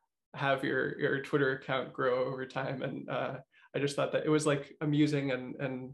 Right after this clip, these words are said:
um, you know, not, not, it was, like, j-, I love that you were making fun of the genre of, like, uh, "Here's how you get a thousand followers," or whatever. Um, yeah, yeah, that was, that was interesting.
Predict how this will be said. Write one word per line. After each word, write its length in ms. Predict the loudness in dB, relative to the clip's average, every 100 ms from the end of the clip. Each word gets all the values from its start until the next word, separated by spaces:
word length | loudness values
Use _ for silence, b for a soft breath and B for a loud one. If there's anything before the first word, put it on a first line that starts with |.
| -8
um, 420 | -4 -4 -4 -10 -16 _ _ _ _ _ _ _ _ _ -12 -6
you 120 | 2 4
know, 100 | 6
not, 260 | 4 4
not, 240 | 4 4 2 -2
it 140 | -2
was, 220 | 0 0 0
like, 180 | -2
j-, 280 | -2 -10 -12 _ _ -4
I 100 | 2
love 200 | 6 6
that 100 | 6
you 80 | 6
were 60 |
making 300 | 4 2 0
fun 200 | 0 2
of 280 | 2 0 -4 -4
the 80 |
genre 380 | 0 2 2 0
of, 200 | 0 -2
like, 280 | -2 -4 -6 -18 _ _ _
uh, 320 | -4 -2 -2 -6
"Here's 260 | 2 4 4
how 160 | 4 4
you 140 | 2
get 140 | 2
a 60 | 2
thousand 420 | 4 4 4 0
followers," 500 | 2 2 2 0 -2
or 100 | -4
whatever. 560 | -2 -2 -2 -2 -2 -6 -6
Um, 400 | -4 -4 -8 -14 _ _ _ _ -6
yeah, 340 | -2 0 0 -6 _ _ _ _
yeah, 140 | -4 -2
that 80 | -4
was, 160 | -6 -14 -10
that 120 | -4
was 120 | -4 -6
interesting. 480 | -10 -12 -8 -8